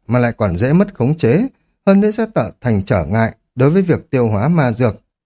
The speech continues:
Vì chế tạo ra vật phẩm thần kỳ sao? Nhưng cái đó trùng hợp với năng lực phi phàm mà bản thân của cô ta sở hữu, không có giá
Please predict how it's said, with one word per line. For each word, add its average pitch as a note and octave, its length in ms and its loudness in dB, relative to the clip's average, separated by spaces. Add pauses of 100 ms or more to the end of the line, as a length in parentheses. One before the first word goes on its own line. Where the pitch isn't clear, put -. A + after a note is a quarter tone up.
(800)
Vì C3 240 2
chế C#3 300 -2
tạo D3 260 -2
ra C3 140 -2
vật A#2+ 240 -4
phẩm F#2+ 240 -2
thần G2+ 200 0
kỳ G2+ 240 0
sao? C#3+ 260 0 (480)
Nhưng G3+ 160 4
cái G#3 140 0
đó F3+ 300 0
trùng C#3 180 0
hợp B2+ 220 -2
với F3+ 80 -2
năng F3+ 240 2
lực C#3 200 -2 (400)
phi G3 140 4
phàm B2+ 300 0
mà G#2 80 0
bản G#2 260 -2
thân B2+ 220 0
của G#2 100 -4
cô B2+ 160 -2
ta B2+ 200 2
sở A#2 220 -2
hữu, D3+ 280 2 (340)
không G3 120 2
có G3+ 100 2
giá F#3+ 160 0